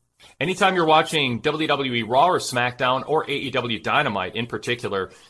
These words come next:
send us an email if you've got thoughts on the show or a topic you want us to address or a question for us. Wade Keller Podcast at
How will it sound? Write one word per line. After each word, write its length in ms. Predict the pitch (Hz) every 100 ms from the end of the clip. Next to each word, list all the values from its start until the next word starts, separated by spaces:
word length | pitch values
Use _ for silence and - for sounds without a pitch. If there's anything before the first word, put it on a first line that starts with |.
| -
send 240 | - 185
us 120 | 214
an 60 | 165
email 280 | 196 208 107
if 100 | 107
you've 100 | 120
got 200 | 110 -
thoughts 240 | 131 139
on 80 | 135
the 80 | 117
show 280 | - 156 180
or 280 | 127 120
a 60 | 107
topic 380 | - 139 - -
you 120 | 123
want 160 | 131 131
us 100 | -
to 140 | 123
address 420 | 107 123 180 190
or 220 | - 170
a 40 | 156
question 460 | - 143 - 127
for 300 | 110 107 92
us. 280 | 82 - - _ _
Wade 380 | 98 120 156 165
Keller 300 | - 156 156
Podcast 680 | 156 135 131 131 131 123 - -
at 300 | 156 143